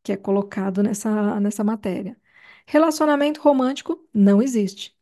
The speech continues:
E agora? Gente, até a Disney já mudou as narrativas. Vamos despertar, hein? O que é o amor e como podemos, então,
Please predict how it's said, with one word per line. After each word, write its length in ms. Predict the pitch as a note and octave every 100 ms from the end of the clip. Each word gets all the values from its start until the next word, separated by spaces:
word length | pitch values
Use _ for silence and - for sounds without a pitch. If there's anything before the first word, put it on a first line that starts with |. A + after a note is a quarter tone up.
| -
E 120 | A3
agora? 720 | E4+ A#4 G#4+ C#4 F#3 - F#3 _ _ _ _ _ _ _ _ _ _ _ _ _ _ _ _ _ _ _
Gente, 280 | G3+ G3 G3
até 200 | G3 A#3+
a 100 | D4+
Disney 460 | G#3+ A#3+ B3 B3+
já 120 | B3 C4
mudou 260 | B3+ G#3
as 80 | A3+
narrativas. 880 | A#3+ B3 C4+ - F#3 F3+ F3+ E3+ -
Vamos 220 | G3 G#3
despertar, 520 | - B3 B3+ A#3 F#3
hein? 220 | F#3+ G3 G#3 _ _ _ _ _ _ _ _ _ -
O 80 | F#4+
que 140 | -
é 100 | F4+
o 80 | D#4
amor 580 | B3 G3 G3 A3 B3+ G#3
e 80 |
como 280 | G#3 D4+ D#4+
podemos, 500 | D#4 C4+ G#3 G3 G3+
então, 640 | A#3+ E4 E4+ - A3+ G#3+